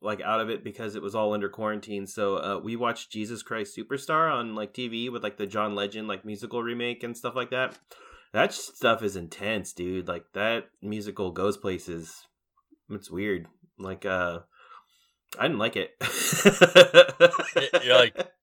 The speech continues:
Speaker 2: "No."
Speaker 1: Yeah, pretty much. Like, I, I, I'm gonna go upstairs and do some Animal Crossing and, and see what, uh, see what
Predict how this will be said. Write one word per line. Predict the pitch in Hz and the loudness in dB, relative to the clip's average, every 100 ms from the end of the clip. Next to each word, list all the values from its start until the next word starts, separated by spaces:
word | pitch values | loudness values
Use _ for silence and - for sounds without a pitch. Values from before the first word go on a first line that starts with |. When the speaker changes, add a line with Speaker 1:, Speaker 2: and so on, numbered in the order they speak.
| _ - - - - 101 | _ -20 -20 -20 -20 0
Speaker 2:
"No." | 127 104 101 123 - _ _ _ _ - | 4 6 4 2 0 _ _ _ _ -12
Speaker 1:
Yeah, | 123 123 95 - - - | 0 2 0 -4 -20 -6
pretty | 156 | -4
much. | 127 123 131 | -2 -2 -2
Like, | 120 | -2
I, | 123 | 0
I, | 127 127 135 | 0 0 0
I'm | 143 | -2
gonna | 156 | -2
go | 139 | -2
upstairs | 127 - 117 113 | -2 -2 -6 -6
and | 110 | -10
do | 110 | -12
some | 107 | -12
Animal | - 101 101 | -10 -8 -10
Crossing | 98 92 95 101 95 | -10 -10 -10 -10 -10
and, | 98 95 90 | -12 -14 -12
and | 95 98 90 - | -10 -10 -12 -16
see | - 104 | -12 -8
what, | 98 98 | -4 -4
uh, | 95 92 95 _ - - - - | -4 -6 -8 _ -20 -20 -20 -10
see | 127 | 0
what | 110 101 | 0 0